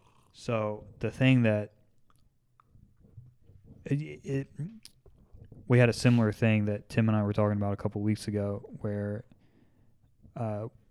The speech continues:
where we purchased the majority of our Japanese animation from, Right Stuff,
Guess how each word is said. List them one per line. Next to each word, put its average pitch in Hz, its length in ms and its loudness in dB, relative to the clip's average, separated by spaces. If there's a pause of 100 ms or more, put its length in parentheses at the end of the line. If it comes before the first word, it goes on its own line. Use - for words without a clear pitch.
(160)
where 110 280 -2
we 110 160 0
purchased 110 540 -2
the 113 80 -4
majority 104 480 -4
of 101 160 -6
our 98 380 -6 (460)
Japanese 104 520 0
animation 104 560 2
from, 98 360 -10 (440)
Right 110 240 -4
Stuff, 98 380 -10